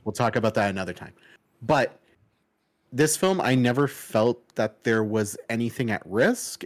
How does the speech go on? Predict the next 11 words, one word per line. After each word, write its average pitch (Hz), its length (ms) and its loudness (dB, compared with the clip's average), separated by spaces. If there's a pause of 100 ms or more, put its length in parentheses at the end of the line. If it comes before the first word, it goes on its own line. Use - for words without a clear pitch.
and 127 160 0
I 117 100 2
didn't 127 540 -2
feel 117 320 -2
that 104 400 -2 (500)
the 127 100 0
reward 110 680 0
paid 110 260 -2
off 90 240 -2
for 92 500 -6 (100)
any, 98 440 -6